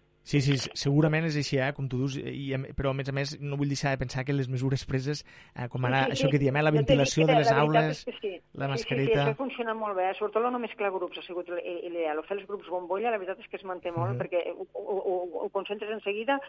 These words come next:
Speaker 2: confines aquell grup i, i saps
Speaker 1: I ja
Speaker 2: que allà
Speaker 1: està,
Speaker 2: no passa.
Speaker 1: clar.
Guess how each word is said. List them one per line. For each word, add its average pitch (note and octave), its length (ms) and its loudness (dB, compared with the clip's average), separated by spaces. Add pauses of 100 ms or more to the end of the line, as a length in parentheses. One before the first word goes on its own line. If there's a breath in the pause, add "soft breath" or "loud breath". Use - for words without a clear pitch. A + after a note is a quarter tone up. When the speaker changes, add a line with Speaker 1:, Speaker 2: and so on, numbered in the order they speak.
(160 loud breath)
Speaker 2:
confines A3+ 340 -2
aquell G3+ 220 0
grup C4 180 -2
i, A3 240 -6
i G3 60 -6
saps - 160 -4
Speaker 1:
I C#3 40 0
ja C3+ 60 2
Speaker 2:
que C3 80 2
allà G#3+ 140 2
Speaker 1:
està, - 20 -2
Speaker 2:
no B2 100 -2
passa. D3+ 220 -2
Speaker 1:
clar. G#2 120 -12